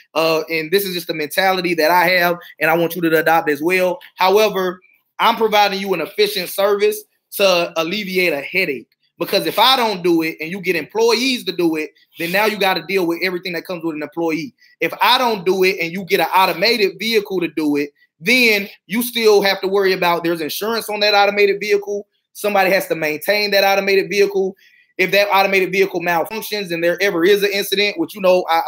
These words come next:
I hope it never happens, but when we're talking about vehicles, uh, regardless of how new it is, a vehicle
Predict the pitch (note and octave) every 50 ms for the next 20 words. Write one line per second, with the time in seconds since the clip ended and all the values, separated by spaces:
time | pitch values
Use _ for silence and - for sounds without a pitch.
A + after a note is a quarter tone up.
0 | D#3 D#3 D3+ F3+ F#3+ F#3+ F#3+ F#3+ F3+ F#3 G3 F#3+ F3+ E3 F3+ F3+ F3+ F3+ F3+ F3
1 | E3 D#3+ D3+ D3+ D#3 D#3 D#3 - - F3+ F#3+ - - F#3 F3 E3+ E3+ E3+ E3+ E3
2 | E3 D#3 - _ _ _ _ C#3+ C#3 G#3 C#4 C#4 B3 G3+ G3+ - E3 D3+ C#3+ C#3+
3 | C#3+ - - _ _ _ _ - F3 E3+ E3 D#3+ D#3 - D3+ D#3+ D3+ E3 G3+ A3+
4 | A3+ G#3 F3 F3+ F3 F3+ F3 E3+ E3+ G3+ A3 A3+ G3+ F3+ F#3 F3+ D#3 D3+ C#3 D3
5 | A#3 C4 A#3 A3 G#3+ - F#3+ F#3+ F3+